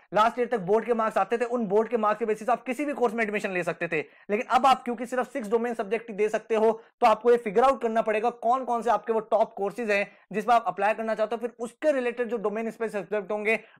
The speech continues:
वो हम लोग फिल करेंगे, ठीक है? तो इसके लिए अपने टीचर्स, अपने मेंटर से बात करो। और सबसे इंपॉर्टेंट चीज है यूनिवर्सिटी अपडेट का वेट करो। भाई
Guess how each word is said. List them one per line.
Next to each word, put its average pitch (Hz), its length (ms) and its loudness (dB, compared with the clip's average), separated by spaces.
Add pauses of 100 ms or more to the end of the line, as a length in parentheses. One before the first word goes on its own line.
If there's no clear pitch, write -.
वो 254 100 6
हम 220 140 4
लोग 220 180 -2
फिल 180 140 -8
करेंगे, 151 280 -8
ठीक 208 140 -6
है? 226 60 0
तो 214 60 -8
इसके 226 220 -6
लिए 233 100 0
अपने 220 200 -4
टीचर्स, 214 400 -8
अपने 208 180 -6
मेंटर 190 340 -4
से 214 120 -6
बात 196 260 0
करो। 214 260 0 (240)
और 208 100 4
सबसे 233 400 -2
इंपॉर्टेंट 226 480 -4
चीज 202 180 -6
है 208 200 0 (220)
यूनिवर्सिटी 233 580 -2
अपडेट 214 360 0
का 226 60 4
वेट 190 200 2
करो। 190 140 -4
भाई 226 120 0